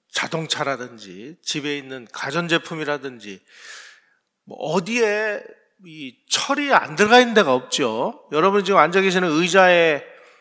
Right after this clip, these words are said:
그 뭐 헝겊 부분을 뺀 나머지 골격을 보면 전부 쇠붙이로 돼 있죠.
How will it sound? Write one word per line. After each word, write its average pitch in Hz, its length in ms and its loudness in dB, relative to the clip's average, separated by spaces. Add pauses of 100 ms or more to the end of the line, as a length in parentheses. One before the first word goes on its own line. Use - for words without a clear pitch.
(340)
그 143 600 -4
뭐 131 520 -6
헝겊 202 340 0
부분을 190 480 -4
뺀 170 380 -2
나머지 147 420 0
골격을 165 460 -2
보면 160 220 -6
전부 143 220 -4
쇠붙이로 196 540 -2
돼 139 140 -4
있죠. 117 560 -10